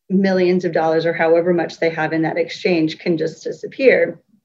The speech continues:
And then people, you know, don't like that very much. So <laughs> then they have a tendency to retaliate. So there was one, I was looking it up this morning to try to remember what it was.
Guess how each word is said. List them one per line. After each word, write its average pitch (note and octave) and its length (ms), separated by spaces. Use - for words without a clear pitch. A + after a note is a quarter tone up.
And G#3 120
then G3 100
people, G3 320
you G3+ 100
know, E3 120
don't E3+ 200
like A3 300
that - 260
very E3 240
much. - 540
So F#3 600
<laughs> - 40
then G#3 140
they A3 180
have - 200
a B3 80
tendency B3 720
to A3 140
retaliate. G3 920
So A3+ 460
there B3 220
was C4 200
one, G#3 520
I G3+ 100
was F#3+ 200
looking G#3 240
it G3+ 100
up F3+ 140
this E3+ 180
morning F3 280
to - 80
try - 160
to D#3+ 60
remember E3 240
what E3 120
it E3 100
was. E3 480